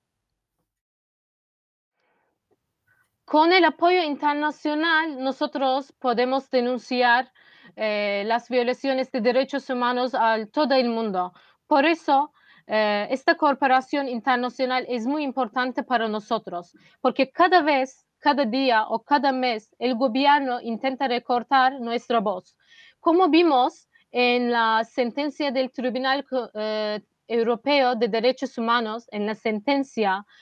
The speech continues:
de Osman Kavala, que es, eh, una persona,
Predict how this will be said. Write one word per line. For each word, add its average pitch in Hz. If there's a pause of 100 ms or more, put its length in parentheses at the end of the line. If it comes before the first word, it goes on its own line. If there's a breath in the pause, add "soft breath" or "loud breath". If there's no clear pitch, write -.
(240 soft breath)
de 208
Osman 247
Kavala, 233
que 208
es, 208 (560)
eh, 202 (680)
una 247
persona, 240